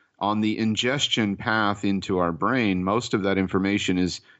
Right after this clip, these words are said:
disorganized. It's not lost, but it's just not organized yet. Um, and your brain is constantly searching for, when it sees a new piece of information,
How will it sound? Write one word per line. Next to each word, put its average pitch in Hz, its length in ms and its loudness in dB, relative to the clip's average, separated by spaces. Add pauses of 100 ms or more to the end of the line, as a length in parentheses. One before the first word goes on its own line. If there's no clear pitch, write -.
(120)
disorganized. 95 1120 -2
It's 95 200 -2
not 101 260 0
lost, 107 600 0
but 95 120 2
it's 92 140 -2
just 101 300 -2
not 101 340 0
organized 90 680 0
yet. 87 320 -2 (800)
Um, 92 380 0
and 101 140 2
your 110 100 2
brain 135 300 0
is 117 120 0
constantly 131 580 -2
searching 135 560 -2
for, 101 500 0
when 101 180 0
it 98 140 0
sees 123 340 -2
a 110 60 2
new 101 140 2
piece 101 260 -2
of 90 80 -4
information, 92 760 2